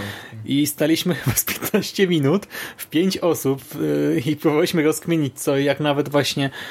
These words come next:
część osób związanych jakoś z organizacją,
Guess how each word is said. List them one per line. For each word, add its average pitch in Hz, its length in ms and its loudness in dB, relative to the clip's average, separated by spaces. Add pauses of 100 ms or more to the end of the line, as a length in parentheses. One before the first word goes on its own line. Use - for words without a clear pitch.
(180)
część - 520 0
osób 139 280 0
związanych 143 460 2
jakoś 127 260 2
z 131 60 -4
organizacją, 135 840 2